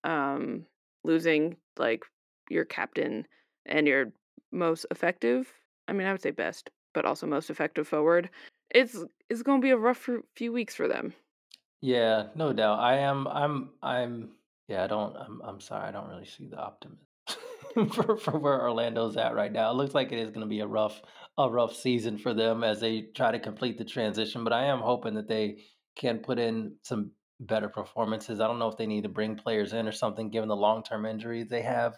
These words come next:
Speaker 2: uh, with Marta, um, but they could use a spark, uh, from somewhere. Um, but let's move on. Uh, let's keep it, keep it, keep it concise. I got more I wanna say, but we're gonna keep it concise. Let's go to the Central, uh, do a quick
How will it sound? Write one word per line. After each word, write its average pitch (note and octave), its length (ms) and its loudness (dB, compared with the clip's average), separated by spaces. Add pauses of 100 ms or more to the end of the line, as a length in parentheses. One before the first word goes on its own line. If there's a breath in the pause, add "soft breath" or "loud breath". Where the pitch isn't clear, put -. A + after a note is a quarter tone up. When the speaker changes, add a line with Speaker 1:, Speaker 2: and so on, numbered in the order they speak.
(120)
Speaker 2:
uh, A2 180 0
with A2 180 -4
Marta, B2 480 2 (420 soft breath)
um, A2 320 2
but G#2+ 160 -8
they A2+ 100 -6
could - 220 -10
use G#2 220 -2
a - 40 -14
spark, - 560 -2
uh, F#2+ 320 4
from F#2 140 -14
somewhere. G#2+ 580 -6 (120)
Um, G#2 300 -4 (140)
but C3+ 300 2 (340 soft breath)
let's G3+ 180 4
move A3 180 6
on. F#3+ 340 6 (200)
Uh, D#3 240 8
let's F3 180 4
keep F3+ 200 0
it, D#3 320 2
keep F#3+ 180 4
it, - 280 4
keep A3+ 160 4
it G#3+ 80 0
concise. G3 640 2 (220)
I D#3 80 2
got D3+ 160 4
more D3+ 160 2
I C#3 60 4
wanna C#3+ 200 -2
say, C#3+ 240 -2
but D3+ 120 2
we're C3 140 2
gonna C#3 140 0
keep C#3+ 180 -4
it C3 80 -6
concise. C#3+ 760 -4
Let's C#3 80 -14
go D#3+ 160 4
to D#3 80 6
the C#3+ 100 0
Central, F3 680 2 (140)
uh, C3+ 240 4
do D3+ 160 8
a D#3 80 6
quick E3+ 200 4